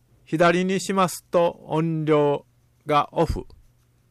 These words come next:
いわゆる音が切れます。真ん中にしますと音量小、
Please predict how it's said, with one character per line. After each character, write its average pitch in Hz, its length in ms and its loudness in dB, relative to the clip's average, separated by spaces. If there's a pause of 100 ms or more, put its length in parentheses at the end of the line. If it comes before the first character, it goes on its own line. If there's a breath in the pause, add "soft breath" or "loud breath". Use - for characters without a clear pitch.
(180)
い 143 60 -6
わ 165 60 2
ゆ 147 80 2
る 110 60 2
音 131 280 2
が 87 100 -2
切 104 140 -8
れ 95 120 0
ま 90 160 -6
す。 - 220 -16 (640)
真 180 200 0
ん 220 60 -4
中 202 220 0
に 180 140 -2
し 180 100 -8
ま 156 140 0
す - 160 -12
と 190 340 0 (160)
音 151 320 -2
量 135 280 4
小、 - 360 -2